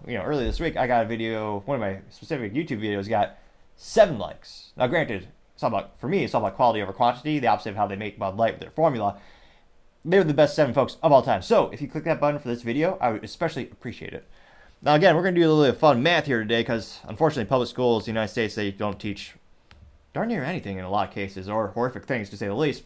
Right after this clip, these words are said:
another topic for another time. So we're gonna do, turn this into a percentage. A hundred twenty people liked it out of a hundred eighty-nine thousand eight hundred.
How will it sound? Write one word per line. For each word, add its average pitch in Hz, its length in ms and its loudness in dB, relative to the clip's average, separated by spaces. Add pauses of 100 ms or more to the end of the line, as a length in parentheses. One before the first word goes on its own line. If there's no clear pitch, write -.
another 107 140 -6
topic 101 240 -2
for 101 60 -10
another 98 180 -6
time. 127 260 0 (460)
So 160 100 -2
we're 175 60 4
gonna 160 140 4
do, 156 180 6
turn 214 160 0
this 214 120 -2
into 135 140 0
a - 20 0
percentage. 98 440 -2
A 90 160 -6
hundred 220 320 0
twenty 196 180 0
people 107 420 0
liked 131 280 6
it 95 200 -2 (540)
out 110 80 2
of 107 60 0
a 101 60 -4
hundred 185 360 0
eighty-nine 165 400 0
thousand 117 840 2 (100)
eight 147 220 -4
hundred. - 500 -6